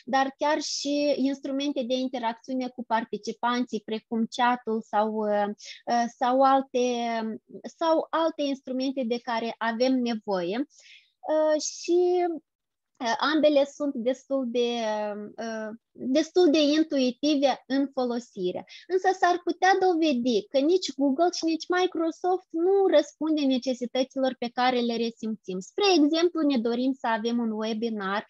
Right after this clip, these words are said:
care e transmis live, uh, pe Facebook sau poate ne dorim, uh,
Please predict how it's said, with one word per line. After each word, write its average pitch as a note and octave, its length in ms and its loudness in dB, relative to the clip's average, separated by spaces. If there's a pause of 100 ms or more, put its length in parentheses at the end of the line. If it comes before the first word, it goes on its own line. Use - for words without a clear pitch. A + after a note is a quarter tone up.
(260)
care D4 300 6
e D4 60 8
transmis C#4 680 0
live, C4+ 420 0 (160)
uh, B3+ 340 -2 (120)
pe C#4 260 -2
Facebook G3 560 -2 (260)
sau D4 360 0
poate D#4+ 320 -4
ne D4 160 -4
dorim, D4 460 -2
uh, C#4+ 400 -2